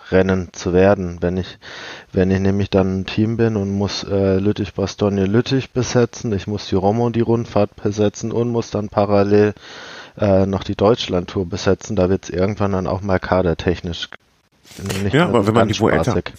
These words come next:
Speaker 2: Vuelta einfach einen Monat nach hinten verschieben würde, wegen, wegen Wetter, so blöd es klingt, ne, dann würde da ja vielleicht dann so ein Fenster eher frei werden, nochmal für eine Woche.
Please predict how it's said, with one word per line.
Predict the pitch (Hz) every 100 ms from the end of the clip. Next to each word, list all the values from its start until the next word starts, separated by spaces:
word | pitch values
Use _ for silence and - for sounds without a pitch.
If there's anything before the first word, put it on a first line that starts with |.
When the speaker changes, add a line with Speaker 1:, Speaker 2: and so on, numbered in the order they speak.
| - -
Speaker 2:
Vuelta | 85 98 131
einfach | 98 101 95
einen | 110
Monat | 107 113 98
nach | 92 107
hinten | 139 120
verschieben | - 95 98 90 87 78 82
würde, | 90 95 120 - _
wegen, | - 101 101 92 87 - -
wegen | 67 - 87 92 90
Wetter, | - 98 - _ _ -
so | - 90
blöd | 92 -
es | -
klingt, | 92 95 85
ne, | 117 - - - - -
dann | 92 92 71
würde | - 85
da | 69
ja | 78 87
vielleicht | 90 92 98
dann |
so | 95
ein | 87
Fenster | 104 98 98 73 -
eher | 113 85
frei | - 80
werden, | - 60 78
nochmal | 78 - 78
für | - 82
eine | 76
Woche. | 73 -